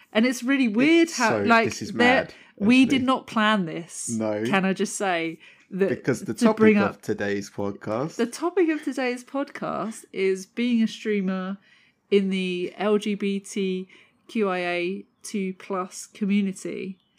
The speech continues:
Speaker 1: And,
Speaker 2: Which
Speaker 1: um,
Speaker 2: we're, we'll, we'll get it, we'll get into that bit.
Speaker 1: We'll
Speaker 2: Just
Speaker 1: get
Speaker 2: quickly,
Speaker 1: into
Speaker 2: I wanna
Speaker 1: it.
Speaker 2: say just how mad it is that you just don't, shared the information of going, that was the first time you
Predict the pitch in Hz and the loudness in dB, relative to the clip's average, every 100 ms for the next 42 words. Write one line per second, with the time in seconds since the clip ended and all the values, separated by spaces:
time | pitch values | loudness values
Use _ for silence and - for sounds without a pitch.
0 | _ _ _ _ _ _ _ _ _ - | _ _ _ _ _ _ _ _ _ -4
1 | 185 113 - - 117 120 123 - _ _ | -2 0 0 -2 2 2 2 -8 _ _
2 | _ _ _ - 147 - - _ 175 185 | _ _ _ 0 0 0 -6 _ -2 0
3 | 233 175 170 - 170 170 175 151 147 - | 2 2 0 -2 0 2 4 2 0 -12
4 | - 135 147 104 107 - _ - - 139 | -4 0 0 0 -2 -2 _ -18 2 4
5 | - 165 123 123 - 143 151 151 151 139 | 6 4 6 4 6 6 8 6 6 4
6 | 135 - 139 135 - _ _ 120 131 135 | 4 -2 0 0 0 _ _ 0 2 2
7 | 135 117 110 107 113 110 107 113 - 120 | 0 0 -4 -6 -6 -4 -2 -4 -4 -4
8 | 113 113 _ - 123 113 - 107 117 110 | -4 -8 _ -2 0 -2 -4 -6 -4 -4
9 | 110 104 107 104 101 _ _ _ _ - | -2 -4 -2 -4 -6 _ _ _ _ -4
10 | 113 95 98 101 113 110 110 104 104 - | -4 -2 -10 -8 -2 -2 -2 -4 -4 -10
11 | - 110 | -6 -6